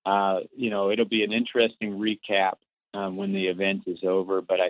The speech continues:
think we'll, we're gonna look back on it with a lot of pride that, one, we were able to execute an event, that Cambia, our title sponsor, stood by the event and was committed to, to the tournament, to the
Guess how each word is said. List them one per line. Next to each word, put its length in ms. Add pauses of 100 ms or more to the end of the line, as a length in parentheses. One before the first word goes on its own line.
think 220
we'll, 240
we're 160
gonna 180
look 220
back 360
on 200
it 100
with 140
a 20
lot 220
of 100
pride 460
that, 140 (120)
one, 340
we 140
were 160
able 240
to 80
execute 580
an 140
event, 440
that 200
Cambia, 640
our 160
title 320
sponsor, 600 (720)
stood 260
by 300
the 160
event 520
and 300 (140)
was 320 (160)
committed 640 (360)
to, 480 (200)
to 480 (100)
the 380
tournament, 500
to 60
the 120